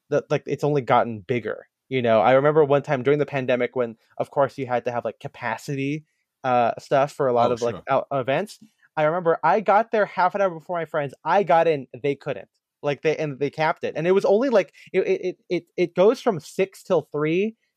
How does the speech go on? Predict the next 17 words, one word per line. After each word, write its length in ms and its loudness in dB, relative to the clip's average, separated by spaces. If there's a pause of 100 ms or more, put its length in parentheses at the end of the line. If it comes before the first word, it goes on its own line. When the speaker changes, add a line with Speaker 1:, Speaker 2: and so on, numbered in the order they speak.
(120)
Speaker 1:
Um, 260 2
of 120 -14
course, 220 2
the 60 -4
premium 480 -2
pricing 440 2
for, 180 -2
you 100 -10
know, 140 -4
early 200 2
bird 160 -2
is 140 -12
six 240 -8
till 180 -4
nine, 420 2
and 120 -2
then 160 -2